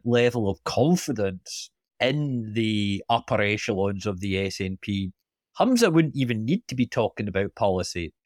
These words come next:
But actually, he did throw away some freebies onto the front page of the Daily Record recently.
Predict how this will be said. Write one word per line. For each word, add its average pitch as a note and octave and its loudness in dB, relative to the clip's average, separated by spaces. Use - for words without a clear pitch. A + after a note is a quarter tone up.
But C3+ 4
actually, G3 2
he F3+ 4
did D3+ 4
throw D#3 2
away C#3+ 6
some A2+ -2
freebies B2 0
onto B2+ 2
the A2+ 0
front A#2 -4
page G#2+ 0
of G#2+ 0
the A2 -2
Daily A2 2
Record A#2 0
recently. G2 -6